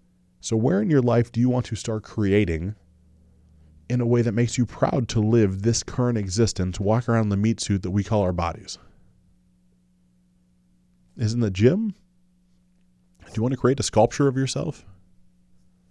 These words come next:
Do you want to live an optimized lifestyle in which you feel incredibly good in your own skin? Do you want to feel good with your shirt off? Do you want to feel healthy from the inside out? Do you want to radiate the energy that you feel inside?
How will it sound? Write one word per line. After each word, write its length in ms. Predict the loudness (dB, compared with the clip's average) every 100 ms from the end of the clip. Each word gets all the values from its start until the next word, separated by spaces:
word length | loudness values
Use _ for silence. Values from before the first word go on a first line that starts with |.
| _ _ _ _ _ _ _ _ _ _
Do 80 | -2
you 0 |
want 80 | 0
to 40 |
live 120 | -2
an 60 | 0
optimized 600 | 0 0 0 -2 -2 0
lifestyle 540 | 0 0 -2 -2 -2
in 60 | -4
which 180 | -4 -4
you 100 | -4
feel 380 | 0 0 0 -6 -20 -20 -6
incredibly 640 | -4 -4 0 2 2 0
good 220 | 0 0
in 100 | 0
your 140 | -2 -2
own 160 | -2
skin? 380 | -2 -2 -2 -4
Do 1700 | -8 _ _ _ _ _ _ _ _ _ _ _ _ _ _ _ _
you 60 | -6
want 80 | -4
to 40 |
feel 120 | -2
good 140 | -2 -2
with 100 | 0
your 100 | -2
shirt 240 | -2 -2
off? 160 | -2 -4
Do 80 | -2
you 60 |
want 100 | -4
to 60 | 2
feel 260 | 2 2 -2 -18 -20 _
healthy 280 | 2 2 2
from 200 | -2 -2
the 100 | -2
inside 380 | -2 0 0 2
out? 260 | -2 -4 -14 -20 _ _ _ _ _ -2
Do 80 |
you 60 | 2
want 140 | 2
to 60 | 2
radiate 600 | 2 4 4 2 -2 -2 -12 -20 -8
the 160 | -2 0
energy 320 | 0 0 -2
that 140 | -4 -6
you 80 |
feel 240 | -6 -4 -2
inside? 460 | -4 -8 -10 -16